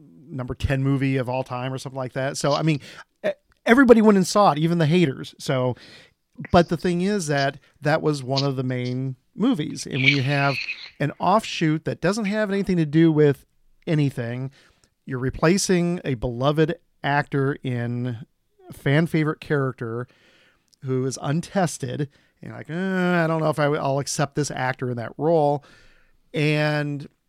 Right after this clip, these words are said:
hearing all about all the production problems, like, "Ah, this is probably not gonna be a good movie." And it takes, it's released right on the heels of Last Jedi, which, of course, was controversial. Yeah,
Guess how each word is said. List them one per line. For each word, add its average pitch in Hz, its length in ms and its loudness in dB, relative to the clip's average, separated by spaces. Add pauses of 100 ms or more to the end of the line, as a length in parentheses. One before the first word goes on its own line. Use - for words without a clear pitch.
(140)
hearing 151 520 2
all 143 340 2
about 139 360 0 (680)
all 147 120 4
the 147 60 2
production 214 420 2
problems, 180 600 2
like, 117 140 -16
"Ah, 139 200 -6
this 135 100 -4
is 120 80 -8
probably 147 260 -2
not 147 160 -2
gonna 135 100 -4
be 123 80 -2
a 123 60 -6
good 117 180 -6
movie." 165 540 4 (760)
And 175 280 4
it 185 120 -4
takes, 165 240 -4 (100)
it's - 520 -12
released 151 360 0 (100)
right 147 460 2
on 143 120 2
the 131 60 -4
heels 131 480 -4
of 120 460 -8
Last 127 300 -4
Jedi, 131 300 -2
which, 120 300 -8 (280)
of - 100 -20
course, 120 240 -4
was 113 100 -12
controversial. 123 720 -4 (1040)
Yeah, 120 260 -8